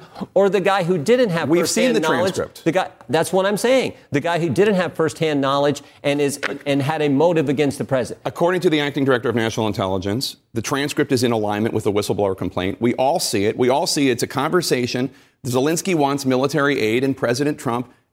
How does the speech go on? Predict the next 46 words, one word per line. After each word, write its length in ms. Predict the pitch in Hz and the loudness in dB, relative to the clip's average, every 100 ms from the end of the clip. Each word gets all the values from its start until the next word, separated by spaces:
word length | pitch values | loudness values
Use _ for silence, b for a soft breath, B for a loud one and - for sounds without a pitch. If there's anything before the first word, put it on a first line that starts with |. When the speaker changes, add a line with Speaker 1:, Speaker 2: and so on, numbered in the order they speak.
| - | -6
Speaker 2:
asks 340 | 123 139 - | -6 -6 -6
him 140 | - 151 | -2 0
to 100 | 165 | 0
look 260 | 135 110 123 | 0 0 0
into 300 | 123 131 135 | 0 0 0
the 100 | 139 | 0
Bidens. 460 | 143 175 220 - - | 0 -2 -2 -4 -4
I 100 | 175 | -6
can't 320 | - 226 175 | -2 -2 0
believe 340 | 165 175 208 | -2 -2 -2
that 100 | 175 | -2
that's 220 | 175 180 190 | 0 0 0
okay 300 | 180 220 320 | 0 0 2
with 180 | 330 151 | 2 2
you. 180 | 104 92 | -2 0
Speaker 1:
Z-, 140 | 127 | -2
Zelensky 680 | - 135 175 196 247 - 214 | 0 2 4 4 2 0 -2
s-, 120 | 139 | -2
brings 380 | 156 175 165 139 | 0 0 2 2
up 180 | 160 - | 0 0
he 180 | - | -2
wants 220 | 190 185 - | 2 2 0
to 60 | |
drain 240 | 131 151 151 | 0 2 2
the 80 | |
swamp 300 | 135 151 139 | 0 0 -2
in 60 | 123 | -2
his 200 | 113 165 | -2 -2
country 260 | - 143 131 | -2 -2 0
like 160 | 127 | -2
the 80 | 120 | -4
president 420 | - 143 127 131 | -2 -2 0 0
is 100 | 123 | 0
doing 300 | - 131 120 | 0 0 0
here. 240 | 113 120 104 | 2 2 2
The 100 | 110 | 0
president 300 | - 165 143 | 0 0 0
says, 180 | 151 117 | 0 2
"Do 140 | 190 | 2
me 120 | 185 | 2
a 40 | 156 | 2
favor. 280 | - 147 | 2 2
Can 160 | 135 147 | 0 0
you 120 | 190 | 0
figure 340 | - 190 160 156 | 0 0 2 2
out 180 | 151 | 0